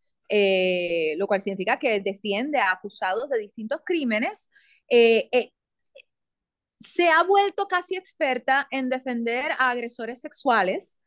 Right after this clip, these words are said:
Eh, ella tiene una visión muy clara sobre el sistema de justicia, de, de, de por qué funciona el sistema de justicia y es,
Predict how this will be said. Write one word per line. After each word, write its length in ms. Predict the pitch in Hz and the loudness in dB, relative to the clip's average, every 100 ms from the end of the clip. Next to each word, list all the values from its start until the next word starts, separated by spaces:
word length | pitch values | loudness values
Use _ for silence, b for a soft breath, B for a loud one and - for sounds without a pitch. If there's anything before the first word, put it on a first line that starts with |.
| _ _ _ | _ _ _
Eh, 440 | 220 202 190 185 180 180 | 2 4 4 2 0 -2
ella 260 | 208 233 233 | 2 2 2
tiene 320 | 254 254 277 | 0 0 0
una 240 | 254 262 | 0 0
visión 720 | 269 262 - 262 262 262 254 _ _ _ | 0 -4 -4 -4 -2 -4 -8 _ _ _
muy 260 | - 320 480 | -4 0 0
clara 580 | - 226 170 160 175 285 | 0 2 2 2 0 -4
sobre 600 | - - 233 220 208 202 - | -8 -4 -2 0 0 -2 -2
el 140 | 214 | -6
sistema 420 | 214 214 208 202 | -6 -8 -4 0
de 80 | 226 | -2
justicia, 680 | 240 240 220 202 - 247 320 | -4 -8 -8 -6 2 4 4
de, 320 | 240 208 190 | 4 2 0
de, 400 | 185 190 190 185 185 | 0 0 0 -4 -4
de 180 | 196 _ _ - | -6 _ _ 2
por 260 | 220 208 | 2 2
qué 200 | - 247 | 0 0
funciona 880 | 277 254 233 226 - 202 247 339 208 | 0 -2 -2 -2 -4 0 0 2 2
el 160 | 208 214 | 2 -2
sistema 420 | 220 - 208 208 | -4 -4 0 0
de 80 | 214 | 0
justicia 480 | 220 220 220 320 349 | -2 -4 -4 -2 2
y 120 | |
es, 100 | 208 | 2